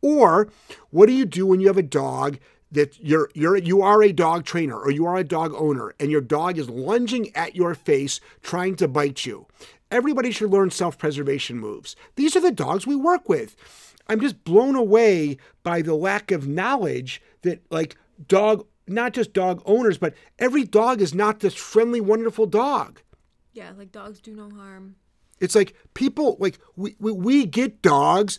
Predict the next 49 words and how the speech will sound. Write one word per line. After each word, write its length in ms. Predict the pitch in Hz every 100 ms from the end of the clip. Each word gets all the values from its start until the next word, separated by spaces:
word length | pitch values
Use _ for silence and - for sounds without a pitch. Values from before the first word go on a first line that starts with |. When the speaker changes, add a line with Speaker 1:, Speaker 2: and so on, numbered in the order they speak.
| - -
Speaker 1:
that 200 | 208 160
want 800 | 131 123 175 196 147 175 - - _ _
to 100 | 202
hurt 260 | - 262 214
it. 60 | 180
"Oh, 120 | 175
it 40 |
must 200 | 180 175
be 100 | 165
afraid." 460 | 143 - 147 117 - _
No! 600 | 202 311 403 392 220 107 _ _ _ _
Speaker 2:
Or 220 | 311 381
it's 140 | 381 359
just 140 | 320
constantly 400 | 339 320 330 311
kept 220 | 320 320 -
under 160 | 269
Speaker 1:
Okay. 100 | 226
Speaker 2:
threshold. 600 | 285 302 - 202 196 208 _
Speaker 1:
Or, 200 | 262 254
but 240 | - 247
how 100 | 226
about 140 | 285 294
if, 80 | 247
even 200 | 269 294
if 100 | 262
it 100 | -
is 300 | 269 311 339
afraid, 480 | - 226 190 160
it's 200 | 110 165
still 220 | - 254 277
trying 280 | 202 247
to 80 | 240
bite 420 | 175 247 277 -
you. 80 | 190
You 200 | 147 151
have 280 | 139 240 -
to 100 | 220
stop 460 | 214 - 254 285 185
it. 200 | 143 - _
You 120 | - 185
can't 320 | - 247 -
get 260 | 226 160
bit. 400 | 165 269 - - - _ - - _
Here's 220 | 247 226
a 40 | 208
great 180 | 233
example. 580 | 214 175 214 208 127 - _ _ - _ _ _ -
Um, 640 | 165 170 165 160 165 160